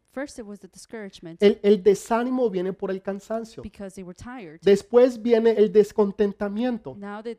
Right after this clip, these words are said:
Speaker 1: they were discontent.
Speaker 2: Después viene la queja.
Speaker 1: Now they were
Speaker 2: Pero
Speaker 1: complaining.
Speaker 2: después de la queja
Speaker 1: But now,
Speaker 2: viene
Speaker 1: after
Speaker 2: entonces la corrección.
Speaker 1: the complaining comes the correction.
Speaker 2: Dios les está enseñando ahora
Speaker 1: So now God is showing them
Speaker 2: a que a-, puedan apreciar lo que sí tienen.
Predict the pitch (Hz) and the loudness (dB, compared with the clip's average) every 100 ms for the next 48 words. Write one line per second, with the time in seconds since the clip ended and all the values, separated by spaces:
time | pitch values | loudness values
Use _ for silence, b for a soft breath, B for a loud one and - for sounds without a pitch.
0 | _ 196 185 277 - 220 - 180 175 - | _ -16 -14 -18 -18 -20 -4 -2 2 6
1 | 220 196 226 220 220 220 196 180 - 233 | 6 6 2 4 4 2 -2 -2 -2 -2
2 | 233 - 120 202 196 190 202 233 185 185 | -2 -8 -16 -14 -12 -10 -12 -14 -18 -16
3 | 180 180 180 190 196 - 170 202 277 190 | -16 -10 0 0 0 -2 -2 -2 -2 -2
4 | 190 220 226 214 - 160 170 196 _ _ | 0 0 0 -2 0 0 -2 -8 _ _
5 | 202 185 175 208 _ _ 147 165 160 165 | -16 -14 -16 -18 _ _ -2 0 0 -2
6 | - 156 - 165 165 185 185 185 - 233 | -4 -4 -4 -8 -8 -10 -12 -14 -12 -12
7 | 233 214 - 190 285 311 208 - 202 208 | -12 -16 -20 -16 -14 -12 -14 -18 -20 -20
8 | 214 233 - 175 202 220 233 226 196 - | -18 -18 -2 4 4 4 2 2 -2 -2
9 | 196 208 - 208 202 202 202 196 214 247 | -6 -4 -4 -4 -4 -6 -6 -2 0 -2
10 | 269 - 214 202 196 214 240 240 - - | -6 -12 -14 -12 -14 -14 -14 -16 -20 -20
11 | - 277 302 175 156 170 190 - 196 - | -18 -14 -14 -14 -14 -8 -8 0 0 2
12 | 170 - 185 202 208 214 175 - 165 - | -6 -2 0 2 0 -2 -8 -6 -10 -8
13 | 196 185 190 - 165 - 156 165 151 135 | -8 -6 -8 -10 -14 -14 -10 -6 -6 -8